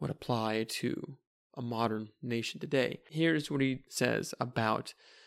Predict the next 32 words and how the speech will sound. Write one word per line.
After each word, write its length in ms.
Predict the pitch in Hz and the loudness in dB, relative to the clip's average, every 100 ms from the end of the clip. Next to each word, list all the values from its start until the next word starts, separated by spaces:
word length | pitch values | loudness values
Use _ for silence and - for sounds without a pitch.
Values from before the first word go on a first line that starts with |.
| _ _ - | _ _ -2
the 80 | 123 | 0
new 300 | 123 131 120 | 4 6 4
modern 760 | 117 120 123 113 120 120 127 _ _ _ _ _ | 2 4 4 4 -2 -4 -10 _ _ _ _ _
kind 280 | - 127 113 | -4 -2 0
of 160 | 110 - | -2 -4
tyranny 480 | - 123 117 113 - | -4 -2 0 -2 -2
and 160 | 117 | -2
despotism. 680 | 117 110 - - - - - _ _ _ _ - - | -2 -2 -6 -8 -6 -8 -12 _ _ _ _ -20 -2
He 80 | 147 | 0
says, 480 | - 160 156 147 - _ - | 6 8 6 4 -6 _ 0
"If 400 | 170 196 - - - | 4 4 0 -14 2
the 140 | 156 | 4
law 580 | 131 139 123 117 - 127 - | 6 8 8 6 0 -4 -4
is 160 | 147 | -4
positive 720 | - - 127 139 139 73 - - | -4 0 4 6 4 0 -8 -4
in 100 | 135 | -4
its 140 | - | -4
function, 560 | - 117 - - - - _ _ _ _ _ - | 0 0 0 -6 -8 -16 _ _ _ _ _ -4
and 160 | 139 | 4
if 160 | 139 - | 4 4
the 100 | 127 | -2
health 540 | 117 - 160 170 - - | -2 2 4 4 -2 -6
of 140 | 131 | -2
the 100 | 160 | -4
people 500 | - 147 143 120 107 | -2 -2 0 0 0
is 160 | 135 117 | 0 -2
the 60 | 110 | -4
highest 600 | - 156 147 123 - 120 | -4 0 2 2 0 0
law, 480 | 127 135 - 143 _ _ _ - - _ 151 | 2 2 -2 -8 _ _ _ -20 -20 _ 2
then 240 | 135 131 | 4 4
the 80 | 120 | 2
state 540 | - 160 151 127 - | 2 4 4 2 -6